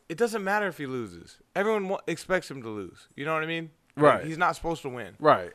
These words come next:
Speaker 1: So, yeah, I, I mean, I definitely agree with you there. Like, it, it allows him to go in and, uh, dro-, throw bombs. You know what I mean? Like,
Speaker 2: Right.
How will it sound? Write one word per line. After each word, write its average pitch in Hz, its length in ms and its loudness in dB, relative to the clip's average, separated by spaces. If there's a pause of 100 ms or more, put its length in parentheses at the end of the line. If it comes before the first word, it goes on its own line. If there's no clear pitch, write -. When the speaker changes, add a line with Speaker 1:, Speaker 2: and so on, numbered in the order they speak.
Speaker 1:
So, 143 540 0
yeah, 139 320 0 (180)
I, - 120 -4 (480)
I - 20 0
mean, 147 180 -6
I 156 80 2
definitely 143 400 -4
agree 120 200 -10
with 110 120 -12
you 107 60 -16
there. 110 240 -4
Like, 104 260 -10 (400)
it, 139 180 -6 (140)
it 151 120 -2
allows 156 400 4
him 156 200 -6
to 143 340 -6
go 135 300 -2
in 135 400 -6 (300)
and, 120 300 -6
uh, 110 460 -4 (160)
dro-, 131 240 -4 (400)
throw 156 140 0
bombs. 127 500 2
You 123 100 -12
know 135 100 -4
what 135 80 -2
I 131 40 -6
mean? 147 200 -6
Like, 139 140 4
Speaker 2:
Right. 104 240 6